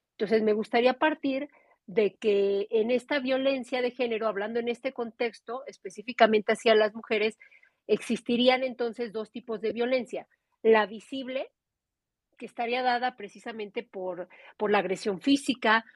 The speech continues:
por el abuso sexual, por los gritos, por, por los insultos, por amenazas, por violaciones, o sea, todas aquellas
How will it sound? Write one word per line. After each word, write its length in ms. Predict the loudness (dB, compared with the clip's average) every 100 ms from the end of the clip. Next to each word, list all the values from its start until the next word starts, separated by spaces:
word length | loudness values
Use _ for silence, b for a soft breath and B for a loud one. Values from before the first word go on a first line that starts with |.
| B
por 140 | 0 2
el 140 | 4
abuso 380 | 2 -2 -8 -8
sexual, 640 | -10 -2 4 6 6 2 b b b _
por 200 | 0 2
los 220 | 0 -2
gritos, 640 | 0 0 0 0 -2 -4 _ b _
por, 300 | -2 -2 0
por 180 | -2 0
los 200 | -2 -4
insultos, 720 | -8 -4 0 0 2 0 0
por 180 | -2 -2
amenazas, 680 | 0 0 4 4 4 -4 -4
por 240 | -8 -6
violaciones, 800 | -6 -4 -6 0 4 4 2 -4
o 60 | -6
sea, 140 | -6
todas 340 | -2 -2 -2 -4
aquellas 540 | -2 -2 0 0